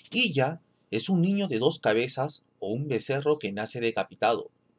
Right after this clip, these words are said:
o un peñasco gigante, todo negro y lúcido, cuya superficie apareciera cruzada por una vena ancha de roca blanca, de opaca luz. Es también Iya, una mazorca cuyas hileras de maíz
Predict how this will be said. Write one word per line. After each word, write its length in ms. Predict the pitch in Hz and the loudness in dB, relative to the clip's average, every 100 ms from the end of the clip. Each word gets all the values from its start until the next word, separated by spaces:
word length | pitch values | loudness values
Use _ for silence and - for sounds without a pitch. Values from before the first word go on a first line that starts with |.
| - - | -16 -2
o 120 | 120 | -2
un 100 | 165 | 0
peñasco 440 | 127 143 147 151 | 2 2 4 2
gigante, 520 | 143 113 165 139 90 _ _ _ _ | 2 2 2 0 -10 _ _ _ _
todo 280 | 120 127 107 | 4 6 4
negro 440 | 107 139 143 156 135 | 4 0 4 4 2
y 120 | 110 | -2
lúcido, 520 | 139 165 101 - - _ _ _ _ | 0 0 -4 -8 -12 _ _ _ _
cuya 260 | - 190 180 | 0 2 2
superficie 720 | 185 170 165 247 220 185 190 _ _ - | 0 -2 -2 -2 -2 -4 -6 _ _ -2
apareciera 640 | - - 135 135 190 196 | 0 2 0 0 0 0
cruzada 500 | 170 120 131 127 143 | -2 -2 4 6 6
por 160 | 123 101 | 2 0
una 220 | 110 90 | -2 -4
vena 400 | 98 117 117 110 | -2 -2 0 0
ancha 360 | 131 127 - 139 | -2 -6 -6 -4
de 160 | 92 - | -4 -6
roca 240 | 101 - | -6 -4
blanca, 540 | 87 95 110 101 - - _ _ _ - | -2 -2 -2 -4 -14 -16 _ _ _ -4
de 120 | 101 | -2
opaca 320 | - 110 95 | 4 4 4
luz. 360 | 98 123 - - _ _ _ _ - | 0 -4 -8 -16 _ _ _ _ 2
Es 220 | 139 139 | 2 6
también 460 | 170 160 156 170 160 | 6 6 4 2 -2
Iya, 480 | 160 123 120 160 _ _ - | -2 2 2 2 _ _ -4
una 220 | 110 160 | 4 6
mazorca 600 | 151 135 156 147 156 - _ _ - - | 6 8 8 8 2 0 _ _ -18 -2
cuyas 480 | 147 135 131 135 - | 2 4 4 0 -6
hileras 400 | 131 190 208 180 | -2 0 0 -2
de 80 | 117 | -2
maíz 460 | 98 107 139 - | -2 -2 -6 -6